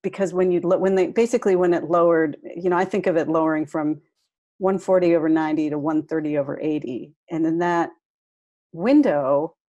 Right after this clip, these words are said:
there are a ton of people. I mean, now with the new guidelines, so any, the forty-six percent of American adults, <laughs> basically half of the adult U S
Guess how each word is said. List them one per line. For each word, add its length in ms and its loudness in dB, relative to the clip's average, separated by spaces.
there 160 2
are 80 2
a 120 -6
ton 300 -6
of 140 -10
people. 500 -6
I 60 -6
mean, 240 -2
now 440 0
with 260 -2
the 60 2
new 420 2
guidelines, 800 -6
so 160 -16
any, 400 -6
the 160 -12
forty-six 560 0
percent 640 -6
of 100 -10
American 520 -2
adults, 580 -6
<laughs> 120 -4
basically 480 0
half 380 -4
of 140 -12
the 140 0
adult 420 2
U 140 2
S 140 -4